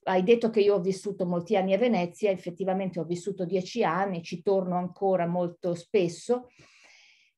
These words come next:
Se tu vai, parli di Venezia, naturalmente ti, ti citano subito Marco Polo,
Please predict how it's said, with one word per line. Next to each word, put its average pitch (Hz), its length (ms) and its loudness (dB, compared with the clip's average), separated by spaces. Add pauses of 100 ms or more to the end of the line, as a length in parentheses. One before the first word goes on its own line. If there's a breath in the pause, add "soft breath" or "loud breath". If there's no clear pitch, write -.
(140)
Se - 200 -2
tu 349 160 6
vai, 233 360 4
parli 226 360 2
di 190 80 -2
Venezia, 208 640 0
naturalmente 233 760 0
ti, - 280 -8
ti 220 140 -4
citano 214 500 0
subito 185 480 0
Marco 190 380 2
Polo, 226 640 6